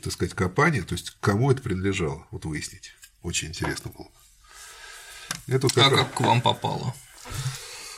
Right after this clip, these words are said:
Speaker 1: Ну, как
Speaker 2: Как вообще вы ищете, э,
Speaker 1: Вы знаете, э,
Speaker 2: материал для коллекции, экспонаты?
Speaker 1: как правило, вот все эти вещи находятся в руках дилеров,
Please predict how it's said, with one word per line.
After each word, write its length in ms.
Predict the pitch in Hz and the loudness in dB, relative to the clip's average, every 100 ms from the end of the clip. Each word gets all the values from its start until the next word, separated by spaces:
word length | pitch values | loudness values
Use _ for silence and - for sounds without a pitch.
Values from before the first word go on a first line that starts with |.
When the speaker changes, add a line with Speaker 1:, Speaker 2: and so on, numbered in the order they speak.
| - - | -16 -8
Speaker 1:
Ну, 60 | |
как 340 | 120 180 120 92 | 2 4 4 4
Speaker 2:
Как 220 | - - | 2 2
вообще 280 | 110 - 117 | 2 4 2
вы 160 | 120 | 4
ищете, 640 | 110 107 - - 110 110 - _ _ - - | 4 4 0 -2 -4 -4 -10 _ _ -20 -16
э, 160 | - - - - - - - | -12 -10 -10 -8 -8 -10 0
Speaker 1:
Вы 100 | 117 | 2
знаете, 400 | 160 175 110 - - - | 4 6 4 2 -10 -2
э, 300 | 95 95 92 | 2 4 6
Speaker 2:
материал 240 | 87 104 | 4 2
для 140 | - 110 | 0 -4
коллекции, 540 | 113 110 113 - 127 - | -2 -2 -4 -6 -8 -12
экспонаты? 560 | - - 127 131 - - _ _ _ _ - - - - - - - - | -12 -10 -8 -12 -14 -20 _ _ _ _ -16 -16 -16 -20 -20 -20 -20 0
Speaker 1:
как 200 | 117 - | 0 4
правило, 540 | 165 185 151 98 - - _ _ - | 4 6 6 6 2 -8 _ _ -12
вот 120 | - - | -8 -2
все 120 | 139 | -2
эти 140 | 139 | 0
вещи 300 | 156 175 175 | 2 4 2
находятся 840 | 98 92 143 143 - - 110 92 82 - - - | -2 -2 0 0 -2 0 2 2 0 -8 -20 -8
в 80 | |
руках 320 | 92 101 127 92 | -4 2 2 4
дилеров, 360 | 98 82 - | 0 -2 -8